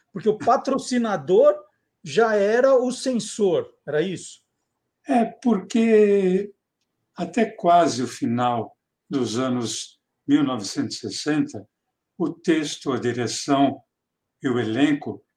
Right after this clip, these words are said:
Speaker 2: eles ficavam sob, sob as ordens e as diretrizes do patrocinador. A emissora, ela entrava com a logística, estúdio,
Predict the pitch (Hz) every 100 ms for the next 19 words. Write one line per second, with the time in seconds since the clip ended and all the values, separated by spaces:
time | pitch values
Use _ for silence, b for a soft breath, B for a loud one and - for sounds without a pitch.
0 | _ _ _ - 123 - - 147 - 147
1 | 160 170 147 190 165 160 143 - _ -
2 | 175 185 151 107 104 147 175 120 117 107
3 | - _ _ _ 151 143 113 131 160 131
4 | 120 147 185 180 135 110 143 165 190 202
5 | 202 - 208 214 185 147 139 - _ b
6 | b b b b - 127 139 127 113 -
7 | 156 202 175 117 - _ _ _ - 143
8 | 175 - 143 120 107 110 123 123 139 113
9 | 98 127 165 165 190 - 208 - _ 240
10 | 160 147 - - 180 175 175 147 127